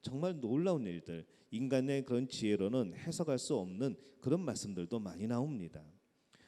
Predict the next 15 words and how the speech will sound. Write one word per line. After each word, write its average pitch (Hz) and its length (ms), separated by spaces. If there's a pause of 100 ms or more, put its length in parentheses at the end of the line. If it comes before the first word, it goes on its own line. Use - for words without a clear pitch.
(120)
우리는 151 260
그것, 113 320
그럼에도 120 400
불구하고 98 840
하나님의 104 520
말씀을 92 520
믿습니다. 87 720 (400)
왜 95 100
그럴까요? 95 540 (220)
그것은 92 460 (200)
믿음의 98 720
영역이기 95 500
때문에 82 340
그런 113 220
것이죠. - 540